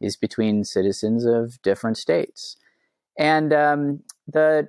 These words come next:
drafters of the Constitution really didn't have, um, or at least there isn't a lot of historical record about what their motivations were. Uh, but the ratification debates really sort of brought this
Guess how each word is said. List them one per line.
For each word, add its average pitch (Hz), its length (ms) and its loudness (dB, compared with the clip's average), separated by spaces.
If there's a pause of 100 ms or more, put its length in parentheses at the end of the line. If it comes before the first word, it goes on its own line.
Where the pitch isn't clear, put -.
(140)
drafters 156 540 0
of 120 60 -2
the 120 60 0
Constitution 127 460 -2
really 143 180 2
didn't 113 180 -2
have, 110 500 -2 (800)
um, 53 580 -8 (140)
or 123 80 -6
at 117 60 -4
least 131 180 -2
there 147 100 4
isn't 151 200 2
a 123 60 2
lot 117 180 2
of 98 100 -4
historical 110 480 -4
record 95 480 -4 (100)
about 101 340 -2
what 101 140 -4
their 95 120 -4
motivations 90 800 -6
were. 87 420 -6 (880)
Uh, 120 80 -2
but 139 160 0
the 143 300 2
ratification 185 720 0
debates 113 400 0
really 120 140 0
sort 113 180 -2
of 98 100 -4
brought 110 300 0
this - 460 -6